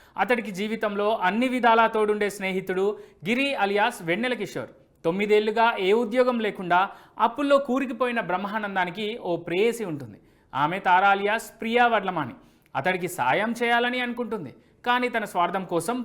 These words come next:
ప్రేమిస్తున్నట్లు నటిస్తున్నాడని తెలిసి బ్రహ్మానందాన్ని వదిలేసి వెళ్ళిపోతుంది తార. మరోవైపు తన లైఫ్ సెటిల్ అవ్వడానికి బ్రహ్మకు ఆరు లక్షలు అవసరం పడుతుంది. అదే సమయంలో బ్రహ్మ జీవితంలోకి వస్తాడు మూర్తి అలియాస్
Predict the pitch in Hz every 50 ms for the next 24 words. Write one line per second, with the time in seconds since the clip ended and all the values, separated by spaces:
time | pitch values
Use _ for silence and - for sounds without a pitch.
0 | 240 - 220 240 262 277 269 269 262 254 240 233 233 247 233 220 214 208 220 226
1 | - 226 208 208 202 202 196 190 185 196 185 180 - 233 214 220 226 226 - -
2 | _ _ _ 240 254 262 254 233 254 247 240 226 220 214 208 208 208 190 185 185
3 | 185 190 190 180 190 202 208 226 247 240 208 196 202 208 - 196 175 175 156 151
4 | 185 220 220 185 143 117 - - _ _ _ _ _ 131 139 160 190 208 208 220
5 | 214 208 233 208 233 214 214 202 196 196 214 240 226 - - 226 220 233 277 277
6 | 269 254 240 220 208 202 185 233 226 220 240 240 - - _ _ _ - 123 135
7 | 151 180 208 196 220 226 220 226 269 269 269 - - 147 180 233 262 277 254 240
8 | 233 - 277 269 262 240 226 226 233 233 226 202 208 185 - 165 139 107 98 -
9 | _ _ _ _ _ _ - 143 165 202 220 214 214 214 190 180 175 170 165 151
10 | 160 185 214 208 170 175 180 202 190 233 233 220 185 208 196 190 196 196 190 185
11 | 180 175 170 175 165 156 160 - 170 160 160 175 190 185 190 - - - _ _
12 | - 151 185 226 254 233 247 262 254 240 208 208 208 214 220 226 233 233